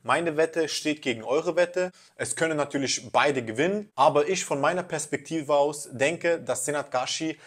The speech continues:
im Boxen einen Erfahrungsvorteil hat und seine Schnelligkeit und Erfahrung im Boxen der von Mo Abdallah überlegen ist. Wenn wir uns das mal genauer anschauen,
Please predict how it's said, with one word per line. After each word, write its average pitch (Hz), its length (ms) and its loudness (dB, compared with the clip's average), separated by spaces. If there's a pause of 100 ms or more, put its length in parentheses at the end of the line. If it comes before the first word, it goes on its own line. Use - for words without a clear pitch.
(120)
im 127 180 -6
Boxen 156 560 0 (160)
einen 127 160 -2
Erfahrungsvorteil 151 1000 0
hat 143 240 -4 (120)
und 180 240 2
seine 147 240 6
Schnelligkeit 151 760 2
und 131 180 -8
Erfahrung 135 460 0
im 120 140 -8
Boxen 143 500 -2 (200)
der 139 140 4
von 127 240 -6
Mo 139 140 4
Abdallah 123 560 2
überlegen 120 540 0
ist. - 340 -12 (180)
Wenn 160 200 4
wir 175 80 2
uns 151 140 -4
das 175 200 6
mal 165 120 2
genauer 139 360 2
anschauen, 107 500 -4